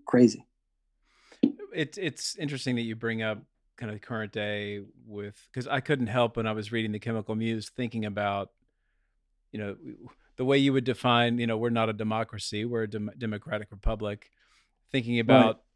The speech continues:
Speaker 2: uh, drugs, sex, uh, the, the way in which the government is structured, the relationship with the power, patriarchy, and women,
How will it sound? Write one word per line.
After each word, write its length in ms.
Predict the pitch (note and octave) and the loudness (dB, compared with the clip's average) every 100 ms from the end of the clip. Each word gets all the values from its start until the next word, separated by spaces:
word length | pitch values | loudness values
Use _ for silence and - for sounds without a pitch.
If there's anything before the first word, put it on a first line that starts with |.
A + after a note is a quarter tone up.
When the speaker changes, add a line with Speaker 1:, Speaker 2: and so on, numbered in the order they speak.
| _ | _
Speaker 2:
uh, 340 | A#2+ A2 G#2+ - _ _ _ _ - - _ _ - _ _ _ - - - - C#3 | -4 -2 -4 -6 _ _ _ _ -20 -20 _ _ -20 _ _ _ -20 -20 -20 -18 -4
drugs, 640 | C3+ C3+ C3+ C3 - - - _ _ _ | 4 6 6 4 -4 -10 -14 _ _ _
sex, 640 | - - B2+ B2+ A#2+ - - _ _ _ _ _ _ _ _ _ _ - - | -8 2 6 6 4 -8 -8 _ _ _ _ _ _ _ _ _ _ -20 -4
uh, 200 | C3 A#2+ A#2 | 0 0 -2
the, 180 | C3+ C#3 | -4 -2
the 120 | C#3 | 0
way 220 | B2+ B2+ B2+ | 4 6 6
in 120 | B2 | 4
which 200 | A#2+ - | 0 -2
the 80 | B2 | -2
government 500 | B2 A2+ A2+ A2 G#2+ | 0 2 0 -2 -6
is 100 | - | -10
structured, 760 | - B2 A#2 - A2+ A2+ A#2 _ _ _ _ - | -2 0 0 0 0 0 -6 _ _ _ _ -6
the 100 | A#2 | -2
relationship 800 | A#2 A#2+ A#2+ B2+ - A#2+ A2 - - | 2 2 0 -4 0 0 0 -4 -12
with 460 | B2 A2+ G#2+ - _ _ _ _ _ | -2 -2 -2 -6 _ _ _ _ _
the 60 | |
power, 640 | A2+ - A#2 B2 A#2 A#2 - | 2 4 6 6 4 2 -2
patriarchy, 640 | C3 B2+ B2+ A#2 G#2+ A#2+ G#2 | -2 -2 2 2 2 -2 -4
and 120 | G2 | -4
women, 460 | A2+ B2+ C3 B2+ | 0 2 2 0